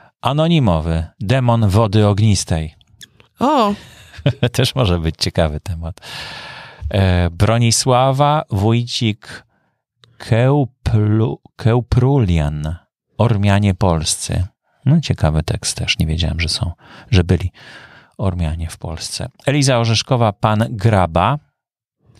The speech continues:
Speaker 1: E, Helena Zborowska o Elizy Orzeszkowej, pracy i działalności literackiej. Józef Ignacy Kraszewski, Murowanka. Arthur Conan Doyle,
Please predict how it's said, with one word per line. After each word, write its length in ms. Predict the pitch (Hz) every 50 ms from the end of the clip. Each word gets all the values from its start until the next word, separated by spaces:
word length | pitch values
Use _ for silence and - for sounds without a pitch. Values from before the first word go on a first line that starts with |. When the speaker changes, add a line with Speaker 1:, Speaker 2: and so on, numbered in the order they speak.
| - - - _ _ _ _ _ _ _ _ _ _ -
Speaker 1:
E, 520 | - 104 95 92 90 90 90 87 87 87 90
Helena 680 | - - - 123 123 113 107 98 92 90 90 87 90 92
Zborowska 1120 | 90 85 90 90 92 90 90 110 117 117 110 95 87 - - - - - - - 90 80 78 - -
o 160 | 131 143 131
Elizy 480 | 113 107 104 98 92 92 90 92 117
Orzeszkowej, 720 | - 110 95 90 90 87 - - - 98 95 87 90 87 85
pracy 580 | - - - 92 87 87 - - - 90 85 - - _ -
i 120 | 170 151
działalności 640 | 101 95 90 87 82 82 80 82 80 - - - -
literackiej. 880 | - 90 87 - 85 85 82 82 - - - - - 95 95 117 131 131 - _ - - - - - - _ -
Józef 340 | 110 117 110 120 110 - 123
Ignacy 360 | 120 123 120 113 - - 98
Kraszewski, 640 | - - 101 92 - - 92 - - - - 98
Murowanka. 920 | 92 101 101 98 95 92 90 85 80 80 80 87 - - 95 101 113 131 127 - - - _ _ - - - _ _ _ _ _ _ _ _
Arthur 520 | - 113 127 143 147 - - 151 147 131 -
Conan 460 | - - 131 127 131 131 131 131 135
Doyle, 420 | 143 127 95 87 85 - - -